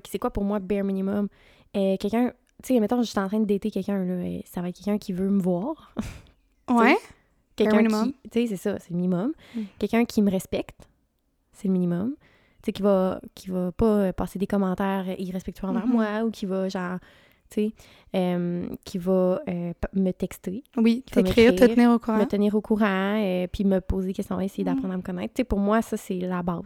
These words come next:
Speaker 1: là.
Speaker 2: Je suis très d'accord
Speaker 1: T'es,
Speaker 2: avec, euh,
Speaker 1: sinon,
Speaker 2: ouais, c'est ça.
Speaker 1: c'est, t'es pas assez intéressé pour me donner le bare minimum, mais, euh,
Speaker 2: Non, c'est ça.
Speaker 1: c'est, c'est pas intéressant.
Speaker 2: Puis le bare minimum, c'est, c'est pas suffisant. Puis
Speaker 1: Non
Speaker 2: on,
Speaker 1: plus,
Speaker 2: tu sais,
Speaker 1: ouais.
Speaker 2: les green flags, c'est vraiment que-,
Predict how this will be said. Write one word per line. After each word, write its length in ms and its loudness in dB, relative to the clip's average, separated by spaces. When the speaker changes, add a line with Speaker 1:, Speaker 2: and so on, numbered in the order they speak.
Speaker 1:
là. 160 2
Speaker 2:
Je 40 -12
suis 100 -8
très 180 2
d'accord 400 2
Speaker 1:
T'es, 100 4
Speaker 2:
avec, 220 0
euh, 40 -2
Speaker 1:
sinon, 460 4
Speaker 2:
ouais, 40 2
c'est 140 -4
ça. 80 0
Speaker 1:
c'est, 100 -6
t'es 100 -2
pas 180 0
assez 200 0
intéressé 540 -2
pour 180 -10
me 320 -2
donner 200 -2
le 40 -4
bare 180 -4
minimum, 440 -4
mais, 520 -6
euh, 120 -10
Speaker 2:
Non, 260 4
c'est 180 4
ça. 300 2
Speaker 1:
c'est, 260 -10
c'est 120 -20
pas 80 -8
intéressant. 260 -6
Speaker 2:
Puis 80 6
le 120 12
bare 200 10
minimum, 360 10
c'est, 200 0
c'est 200 2
pas 200 6
suffisant. 680 -2
Puis 240 2
Speaker 1:
Non 180 8
Speaker 2:
on, 40 2
Speaker 1:
plus, 120 0
Speaker 2:
tu 60 -6
sais, 100 4
Speaker 1:
ouais. 300 4
Speaker 2:
les 340 4
green 320 8
flags, 320 8
c'est 80 2
vraiment 400 6
que-, 100 -8